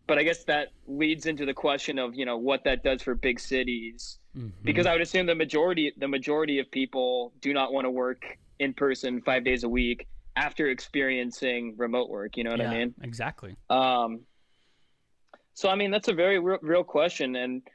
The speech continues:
Speaker 1: you know, maybe New York City will never be New York City ever again.
Speaker 2: Mm-hmm.
Speaker 1: And that's scary for a lot of people.
Speaker 2: Mm-hmm.
Speaker 1: Um, but at the same time, I've been seeing stories about how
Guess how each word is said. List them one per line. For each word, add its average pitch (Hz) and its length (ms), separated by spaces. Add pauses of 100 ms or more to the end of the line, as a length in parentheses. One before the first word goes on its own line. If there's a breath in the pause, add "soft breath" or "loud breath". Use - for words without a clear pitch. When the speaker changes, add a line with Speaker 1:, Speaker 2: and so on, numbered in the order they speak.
(300 soft breath)
Speaker 1:
you 139 160
know, 131 400 (400)
maybe 165 340
New 175 120
York 175 200
City 165 320
will 156 160
never 156 340
be 156 640
New 135 160
York 151 260
City 147 360
ever 139 240
again. 127 560 (120)
Speaker 2:
Mm-hmm. 107 240
Speaker 1:
And 139 360
that's 175 200
scary 170 380
for 170 160
a 151 60
lot 147 180
of 117 100
people. 143 720
Speaker 2:
Mm-hmm. 107 420
Speaker 1:
Um, 131 580 (220)
but 151 140
at 156 140
the 143 80
same 170 320
time, 139 720 (280 soft breath)
I've 156 120
been 151 160
seeing 156 340
stories 143 560
about 131 340
how 135 520